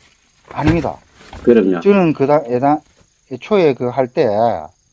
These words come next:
Speaker 2: 예.
Speaker 1: 제가 그 불교 쪽에 그런 게 좀 많아가지고.
Speaker 2: 아, 불교 쪽에.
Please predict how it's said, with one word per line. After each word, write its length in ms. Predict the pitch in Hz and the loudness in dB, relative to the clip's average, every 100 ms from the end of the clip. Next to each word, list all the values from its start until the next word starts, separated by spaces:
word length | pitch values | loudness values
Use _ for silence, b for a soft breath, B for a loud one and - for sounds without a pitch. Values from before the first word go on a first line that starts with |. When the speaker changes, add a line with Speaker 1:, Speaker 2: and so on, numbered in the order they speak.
| _ - | _ 2
Speaker 2:
예. 240 | 123 117 98 | 4 4 2
Speaker 1:
제가 240 | 131 147 | 2 4
그 140 | 143 | 4
불교 320 | 131 202 226 233 | 2 2 2 0
쪽에 300 | 180 143 117 | 0 0 -2
그런 220 | 143 160 | -2 -4
게 120 | 131 | -4
좀 200 | 113 113 | -6 -10
많아가지고. 960 | 95 104 147 160 117 95 98 107 78 76 _ _ | -10 -4 0 0 0 -6 -4 -4 -6 -12 _ _
Speaker 2:
아, 280 | 110 113 123 | 0 4 4
불교 360 | - 175 202 208 | 4 2 4 2
쪽에. 520 | 151 113 104 98 139 | 0 0 2 2 0